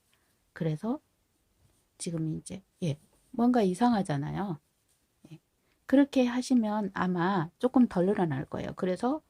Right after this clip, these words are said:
위에 부분에 가서 모눈뜨기를 했는데 이렇게 단지처럼 돼 있어요. 분명히, 네, 제가 알려드린 대로 하면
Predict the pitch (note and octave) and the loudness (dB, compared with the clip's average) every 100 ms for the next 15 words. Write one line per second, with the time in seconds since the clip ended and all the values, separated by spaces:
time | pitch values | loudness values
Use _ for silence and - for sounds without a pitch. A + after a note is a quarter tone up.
0 | _ G3 G#3 G3+ G3 F3 G3 E3+ D#3+ D#3 | _ 2 4 4 2 -2 0 0 -2 0
1 | A#3+ F4 _ _ _ _ _ _ _ _ | 0 -2 _ _ _ _ _ _ _ _
2 | _ F3+ F3+ F#3+ F#3+ D#3+ D#3+ E3 A3+ G3+ | _ 4 4 4 0 -4 -4 -4 -4 -4
3 | D3+ G3 C#4+ _ _ - D#3+ D#3+ - F3 | -4 -6 -8 _ _ -8 -6 -6 0 2
4 | F#3+ - - F#3 D#3+ D3 - - - _ | 2 -2 -4 -2 -4 -10 -14 -20 -20 _
5 | _ _ _ _ _ _ _ _ _ _ | _ _ _ _ _ _ _ _ _ _
6 | _ _ _ _ _ _ _ _ _ _ | _ _ _ _ _ _ _ _ _ _
7 | _ _ - - _ - C4+ C#4 C#4+ G#3+ | _ _ -20 -20 _ 6 8 10 8 6
8 | F#3+ G#3 D3+ D3+ _ _ A3+ E3+ D3+ _ | 2 0 -2 -6 _ _ -8 -6 -6 _
9 | _ _ _ _ _ - G3 G3 F#3 F3 | _ _ _ _ _ -6 -2 -2 -2 0
10 | F#3 A3+ A#3+ - - G3+ A3 G3 D#3 F3 | 2 4 2 0 -6 -2 -2 0 0 -2
11 | F#3 A#3+ G#3+ E3+ F3 F3+ C3+ | -2 0 2 2 2 0 -2